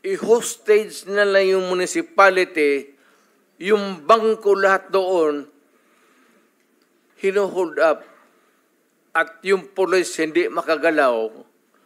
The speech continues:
kasi nakapalibot sila and there are civilians. And they cannot start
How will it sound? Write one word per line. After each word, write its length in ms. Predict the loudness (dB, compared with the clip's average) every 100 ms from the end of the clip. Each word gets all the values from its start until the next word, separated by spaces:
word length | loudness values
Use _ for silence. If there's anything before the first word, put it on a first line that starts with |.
| _ _ _ _ _ _
kasi 320 | -4 0 -2
nakapalibot 920 | -2 -2 -4 0 2 4 2 2 -2
sila 400 | 0 -2 0 -2 -2
and 160 | -6 -2
there 240 | -2 -2
are 240 | -2 -4 -4
civilians. 1040 | -8 -12 -10 -10 0 0 0 -6 -14 _ _ -20 _ _ _ _ _ _ _ _ _ _ -14
And 160 | -10
they 220 | -6 -6 -4
cannot 320 | -6 -6 -8
start 560 | -18 2 4 4 0